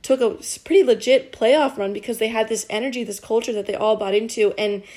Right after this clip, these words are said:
and I think that's might be what, what's holding the Clippers team, which is a very talented team,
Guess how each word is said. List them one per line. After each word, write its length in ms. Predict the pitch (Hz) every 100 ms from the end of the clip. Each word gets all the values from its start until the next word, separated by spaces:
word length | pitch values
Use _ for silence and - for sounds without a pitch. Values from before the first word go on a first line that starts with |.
| - - _
and 140 | - 226
I 120 | 233
think 200 | 269 247
that's 260 | 214 247
might 220 | 262 233 233
be 140 | 220
what, 420 | 202 214 - -
what's 200 | 226 220
holding 500 | - 220 254 240 220
the 80 | 202
Clippers 420 | - 226 220 214
team, 180 | - 240
which 160 | 220 247
is 120 | 262
a 80 | 208
very 260 | 233 233
talented 540 | 226 214 226 233 208 202
team, 380 | 233 233 208